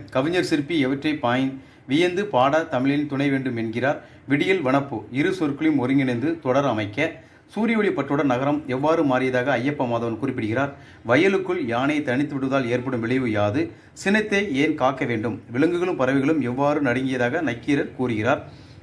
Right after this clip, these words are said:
ஞானத்தின் பெரியது எது? ரொம்ப முக்கியமான ஒரு கேள்வி. எதிர்பாராத விருந்தினராக ஜலாலுதீன் ரூமி எவ்-, குறிப்பிடுவது யாரை? மயிலை பதிகத்தில் காணப்பெறும்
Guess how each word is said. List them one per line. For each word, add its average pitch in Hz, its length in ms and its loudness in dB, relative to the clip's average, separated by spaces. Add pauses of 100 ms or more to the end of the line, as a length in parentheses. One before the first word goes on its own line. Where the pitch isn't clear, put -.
ஞானத்தின் 175 560 2
பெரியது 143 340 0
எது? 131 180 0
ரொம்ப 143 260 0
முக்கியமான 135 400 0
ஒரு 120 120 -2
கேள்வி. 120 380 -4 (240)
எதிர்பாராத 170 460 4
விருந்தினராக 143 640 2
ஜலாலுதீன் 139 360 0
ரூமி 131 380 -2
எவ்-, 120 140 -6
குறிப்பிடுவது 139 480 -2
யாரை? 107 380 0 (380)
மயிலை 170 320 4
பதிகத்தில் 139 540 -2
காணப்பெறும் 135 640 -2